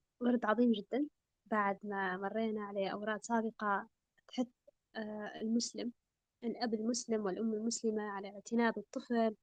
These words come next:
وترضيته ومداعبته والاهتمام به وال-، والجانب العاطفي وإظهار العاطفة له، له. هنا لازم يكون في توازن،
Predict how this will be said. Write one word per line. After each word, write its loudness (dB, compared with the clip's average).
وترضيته 4
ومداعبته 4
والاهتمام 2
به 6
وال-، -4
والجانب 4
العاطفي 8
وإظهار 4
العاطفة 4
له، 2
له. 6
هنا 6
لازم 6
يكون 4
في 2
توازن، 4